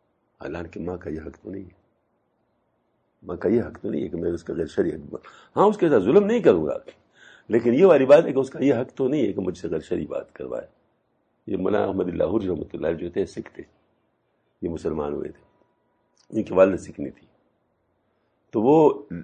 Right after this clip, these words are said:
ان کے مریدوں کے سامنے آ کر ان کو مارتی تھی اور یہ کہتے ہیں، "ہاں آپ کو حق ہے، آپ مجھے مار سکتی ہے،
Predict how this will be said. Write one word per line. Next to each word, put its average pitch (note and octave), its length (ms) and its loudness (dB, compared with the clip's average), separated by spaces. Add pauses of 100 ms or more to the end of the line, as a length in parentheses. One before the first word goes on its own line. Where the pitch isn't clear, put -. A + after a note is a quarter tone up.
ان A2+ 300 -2
کے C#3+ 120 2
مریدوں C#3 380 4
کے A2+ 140 0
سامنے D#3 380 4
آ A2 200 0
کر A#2+ 200 0
ان A2 180 -6
کو - 120 -6
مارتی E2+ 420 -4
تھی - 180 -20 (1900)
اور F#2+ 140 -2
یہ A2+ 80 2
کہتے A#2 240 0
ہیں، F#2+ 80 -8
"ہاں G2+ 320 0
آپ G2+ 140 -4
کو - 100 -8
حق F#2 260 -2
ہے، E2+ 60 -4
آپ C#2+ 140 -10
مجھے C#2+ 180 -10
مار C2 200 -12
سکتی - 400 -20
ہے، - 100 -20